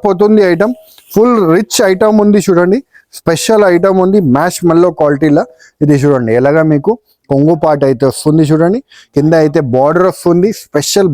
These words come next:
బార్డర్ వస్తుంది, వచ్చి ఫ్యాన్సీ డిజైన్ వస్తుంది చూడండి. న్యూ స్పెషల్ వెరైటీ రేంజ్ ఐటమ్ ఉంటుంది. ఆ, చూడండి మొత్తం స్పెషల్ ఐటమ్ చూడండి.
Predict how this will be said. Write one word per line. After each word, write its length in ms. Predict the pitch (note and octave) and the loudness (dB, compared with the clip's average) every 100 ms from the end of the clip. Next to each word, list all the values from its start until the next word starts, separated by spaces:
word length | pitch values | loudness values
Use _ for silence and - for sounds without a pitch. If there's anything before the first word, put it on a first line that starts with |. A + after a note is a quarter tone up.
| C3+ | 0
బార్డర్ 260 | C#3 E3 D#3 | 0 0 -4
వస్తుంది, 280 | - G3 C#4 - - - | -2 -4 -4 -10 -10 -6
వచ్చి 200 | - A#3+ - - | -2 -2 -4 -2
ఫ్యాన్సీ 460 | F3+ F3+ G3+ - B3 | 0 0 -2 0 0
డిజైన్ 260 | G#3 F#3 F3 C#3 | 2 2 0 -2
వస్తుంది 280 | - B2+ A2 | -2 -2 0
చూడండి. 280 | A#2 G2 F2 _ - _ _ - | -2 -4 -10 _ -20 _ _ -2
న్యూ 120 | F3+ A3 - | 0 0 -2
స్పెషల్ 500 | - F#3 - A3 G#3+ D3+ | -4 -4 -2 0 0 0
వెరైటీ 360 | D3+ F3+ F3+ G3+ D3 | 2 0 2 2 2
రేంజ్ 200 | D#3+ E3+ D3+ | 0 2 0
ఐటమ్ 220 | D3 D#3+ D3 | 0 0 0
ఉంటుంది. 360 | C3+ D3 D3+ D4 _ - - - | -2 -2 -2 -4 _ -20 -14 -4
ఆ, 40 | B2+ A#2+ - | -2 -2 0
చూడండి 360 | C3+ A#2+ G#2 F#2 A2 | 0 0 -4 -8 -8
మొత్తం 240 | A#2 - C#3 G#2+ - | -6 -4 -4 -4 -4
స్పెషల్ 440 | B2 A#2+ - C#3+ B2 | -4 -2 -2 0 0
ఐటమ్ 220 | A#2 A3+ - _ _ _ _ | -2 -6 -8 _ _ _ _
చూడండి. 340 | C3+ A#2+ G#2+ | -4 -2 -2